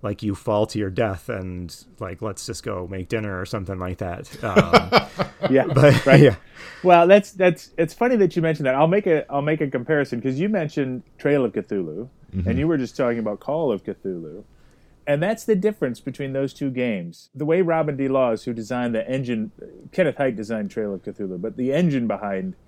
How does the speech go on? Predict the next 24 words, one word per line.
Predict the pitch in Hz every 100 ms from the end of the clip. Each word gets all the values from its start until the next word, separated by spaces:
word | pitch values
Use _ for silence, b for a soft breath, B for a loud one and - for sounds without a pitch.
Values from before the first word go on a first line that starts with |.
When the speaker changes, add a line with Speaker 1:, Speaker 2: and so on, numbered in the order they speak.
| b b b b _ -
Speaker 2:
the | 113 113
Gumshoe | 156 156 123
engine | 104 98 107
was | 104 95
designed | 104 113 107
by | 104
Robin | 107 107 104
D. | 113
Laws. | 143 147 120
And | 117 131 127
the |
way | 156 156
he | 139
tells | 147 127
the | 131
story | - 190 180 135
is | 120 -
his | 131 -
publisher | _ - 107 - 127
came | 123 120
to | 123
him | 120
and | 113
said, | - 120 107